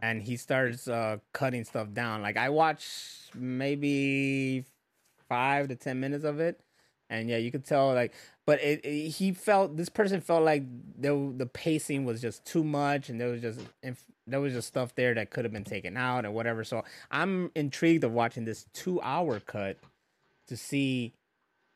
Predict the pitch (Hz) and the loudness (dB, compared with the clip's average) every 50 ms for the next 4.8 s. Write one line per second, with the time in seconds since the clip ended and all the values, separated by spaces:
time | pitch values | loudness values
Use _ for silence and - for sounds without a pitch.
0 | _ - _ _ _ - 117 123 143 127 117 - - - - - - 139 135 135 | _ -20 _ _ _ -12 -4 -2 -2 -2 -4 -6 -10 -10 -10 -6 -2 0 2 2
1 | 135 135 131 127 123 117 110 110 - - - - - 135 117 120 - - 117 123 | 4 4 4 4 2 2 0 -4 -10 -16 -18 -12 -8 -6 -6 -6 -2 0 0 0
2 | 123 127 113 113 104 95 92 107 101 95 92 92 - - - 98 92 - - - | 0 2 0 0 -2 -2 -2 -4 -4 -2 -4 -6 -8 -6 -6 -6 -6 -6 -10 -10
3 | - - - - - - - - - 120 135 165 - - - - 101 98 95 95 | -8 -8 -8 -8 -8 -8 -8 -4 -2 2 2 2 0 0 -4 -2 0 0 0 0
4 | 95 95 - _ - 98 95 95 - 104 95 101 95 95 104 110 | -2 -4 -4 _ -2 -2 -2 -2 -6 -10 -8 -6 -6 -4 -4 -6